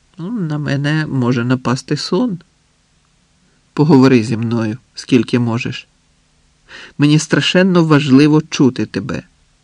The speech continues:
Я жену під двісті по київській трасі, і ніч прекрасна.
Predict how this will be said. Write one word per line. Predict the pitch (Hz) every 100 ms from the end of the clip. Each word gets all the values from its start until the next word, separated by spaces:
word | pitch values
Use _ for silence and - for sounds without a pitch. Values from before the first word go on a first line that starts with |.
| _ _ _ _ _ _ - - _ _ _
Я | 127 147
жену | 151 147 156
під | 147 175 151 135
двісті | 131 160 131 - 127
по | 131
київській | 127 127 143 - 139
трасі, | 131 170 170 170 120 120 107 113
і | 113
ніч | 113 131 185 185
прекрасна. | - - 151 - 131 107 131 - -